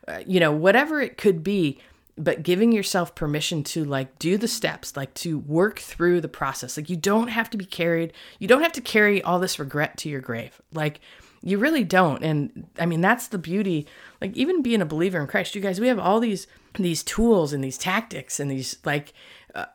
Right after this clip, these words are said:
ab-, abilities to be able to hand stuff over and surrender and to live joy-filled and purpose-filled and, and feel redeemed and,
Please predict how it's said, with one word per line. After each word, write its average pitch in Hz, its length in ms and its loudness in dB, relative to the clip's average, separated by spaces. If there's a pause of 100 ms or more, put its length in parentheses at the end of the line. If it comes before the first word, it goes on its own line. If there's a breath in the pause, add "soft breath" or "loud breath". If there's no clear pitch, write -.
ab-, - 400 -6
abilities 175 800 4
to - 160 -2
be 180 140 2
able 185 160 2
to 180 80 0
hand 214 340 0
stuff - 260 -4
over 170 340 0
and 135 140 -4
surrender 156 840 -2
and 123 180 -8 (300 loud breath)
to - 120 -4
live 196 320 2
joy-filled 151 720 -2
and 127 100 -8
purpose-filled 127 800 -6
and, 127 200 -10 (260 soft breath)
and 151 140 -6
feel 214 320 4
redeemed 135 640 -2
and, 131 340 -6